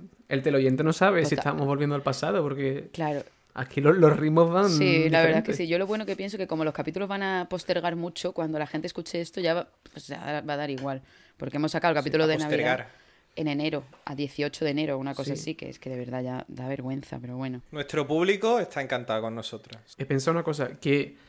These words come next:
Speaker 1: ¿habéis no-, sa-, ¿sabéis esta noticia de que Neil Young ha pedido que se, que le quiten toda la música de Spotify?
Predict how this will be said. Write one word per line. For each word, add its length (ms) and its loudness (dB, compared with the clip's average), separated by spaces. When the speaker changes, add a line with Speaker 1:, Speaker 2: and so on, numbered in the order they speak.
Speaker 1:
¿habéis 300 2
no-, 400 -4
sa-, 220 -10
¿sabéis 220 0
esta 140 -2
noticia 360 -2
de 160 0
que 120 -2
Neil 280 0
Young 320 -2
ha 100 -6
pedido 280 -4
que 100 -10
se, 240 -16
que 140 -6
le 120 -4
quiten 380 -8
toda 220 -4
la 80 -4
música 500 -6
de 100 -6
Spotify? 580 -8